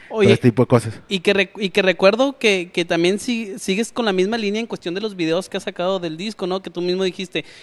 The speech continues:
Speaker 1: "Quiero sacar videos que lo produzca diferente gente", también para que se vea eso, ¿no? También para
Speaker 2: Sí,
Speaker 1: que
Speaker 2: sí,
Speaker 1: se
Speaker 2: sí.
Speaker 1: vea mano de, de diferentes artistas o de difer-,
Speaker 2: Sí, sí.
Speaker 1: diferentes productores.
Speaker 2: Sí, sí, sí, de hecho, o sea, van dos videos del disco.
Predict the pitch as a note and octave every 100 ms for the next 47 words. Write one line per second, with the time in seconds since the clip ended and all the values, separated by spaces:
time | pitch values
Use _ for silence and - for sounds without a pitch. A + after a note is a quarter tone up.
0 | - E3 G3 A3+ A3+ A3 A3 G#3 A3 -
1 | G3 F3 D#3+ D#3+ D#3 D3 G#3 G3 F#3 E3
2 | D#3+ E3 G3+ G#3+ F#3 - F#3 - - D#3+
3 | D#3 E3 A3 G#3 E3+ D#3+ D#3+ F3 F#3 F3+
4 | F3 E3+ D#3+ E3 C#3 D#3+ D#3+ D3+ D#3+ F3
5 | D#3 C#3 B2 D#3 D#3 D#3 D3+ F3 F#3+ F3+
6 | D#3 D3+ D3 D3+ C#3+ D3 D3+ F#3 F#3+ -
7 | E3 - G#3 F#3 D#3 C#3+ C#3+ D3 C#3 C#3+
8 | C#3 - - D#3+ C#3 - G#3 F#3+ - -
9 | D3+ E3 D3 C#3 D3 C3 B2+ D#3 C3+ B2+
10 | A2+ A2+ B2+ C3+ C3+ C3+ C3 C3 C3 B2
11 | B2+ - B2+ B2 C#3 C#3+ A2+ A#2+ C3 -
12 | D#3